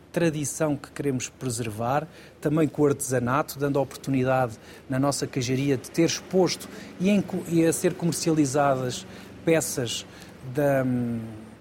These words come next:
da região, e onde eu trouxe apenas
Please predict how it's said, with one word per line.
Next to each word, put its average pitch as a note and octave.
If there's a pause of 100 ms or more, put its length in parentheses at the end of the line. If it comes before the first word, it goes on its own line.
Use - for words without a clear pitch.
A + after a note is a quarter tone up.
(1120)
da C3+
região, B2 (480)
e D#3
onde F3
eu E3
trouxe E3
apenas D#3